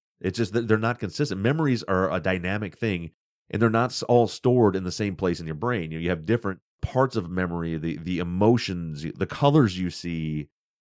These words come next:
uh, the feelings you felt, the sensory memories, they're all stored in different parts of your brain. And in order to form a cohesive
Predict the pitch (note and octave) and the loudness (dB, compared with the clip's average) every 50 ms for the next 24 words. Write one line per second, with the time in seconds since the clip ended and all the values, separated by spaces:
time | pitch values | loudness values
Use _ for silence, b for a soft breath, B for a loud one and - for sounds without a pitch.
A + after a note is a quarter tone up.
0 | _ - - - - - F2 E2+ G2 F2+ - - B2+ C#3+ D3 C#3 C3 A2+ G2 E2+ | _ -10 -6 -4 -2 -2 -2 -2 -2 -4 -4 -2 0 2 2 4 2 2 0 -2
1 | F#2+ G2 E2 - - F#2+ F2+ E2+ E2+ E2 C#2+ - - F#2+ F#2 - - D3+ D3+ D3 | -2 -4 -2 0 2 2 4 4 4 2 0 -2 -8 -8 -4 0 0 0 2 2
2 | - C3 B2 G#2+ G2+ G#2 G#2 F#2 G2 F#2+ E2 G2 A#2+ D3 D#3+ B2 - - D3 C#3+ | 2 2 2 2 2 0 -2 0 -2 -2 0 0 0 0 0 0 2 4 6 6
3 | C3+ G#2 F#2 A2 - G#2+ F#2 - - G#2 F#2+ - E2 D#2+ D2+ D2 D#2+ G2 C3 E3+ | 6 6 4 0 0 0 -2 0 2 0 2 0 -2 -6 -4 -2 0 0 0 0
4 | D3+ G2 E2 D#2+ E2 - _ _ _ _ _ _ _ _ - - G2+ G2+ F#2 - | 0 -2 -4 -4 -8 -10 _ _ _ _ _ _ _ _ -2 0 0 0 0 2
5 | A2+ B2 C#3+ C#3 C3+ A2+ G2 - - A#2+ A2 G#2+ G2+ F#2+ F#2 F2 _ _ _ _ | 4 6 6 6 4 2 2 2 2 4 4 6 4 4 2 0 _ _ _ _
6 | _ - C#3 D#3 E3 D#3+ C3+ A2 F#2 D#2+ F2+ - A2 G2+ - - - D#3+ D3+ - | _ 4 4 6 8 8 6 6 4 2 0 2 2 0 0 0 -2 -2 0 0
7 | G#2+ F#2+ - | 0 -2 -2